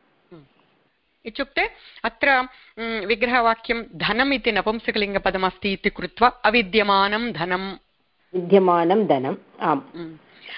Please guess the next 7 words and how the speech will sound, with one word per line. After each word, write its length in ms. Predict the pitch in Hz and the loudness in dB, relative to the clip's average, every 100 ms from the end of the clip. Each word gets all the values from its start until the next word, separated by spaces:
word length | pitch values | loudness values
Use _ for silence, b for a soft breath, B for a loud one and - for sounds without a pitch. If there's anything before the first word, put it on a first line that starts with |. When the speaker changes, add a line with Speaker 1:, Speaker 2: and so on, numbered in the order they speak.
| B 208 | B -2
Speaker 1:
किन्तु, 300 | 302 277 330 427 B B - | 0 2 0 0 B B -6
हम्म, 300 | 247 247 233 - _ _ | -2 -2 -4 -8 _ _
अस्माकं 440 | - - 285 285 277 | -2 2 2 2 0
विवक्षा 420 | 254 254 - 254 | 2 0 0 0
तु 140 | 247 | 0
पुंलिङ्गविवक्षा 960 | 247 247 262 285 269 240 226 220 - 208 | 0 2 2 2 2 0 0 -2 0 0
अस्ति 440 | 196 - 208 202 | 0 -4 -8 -8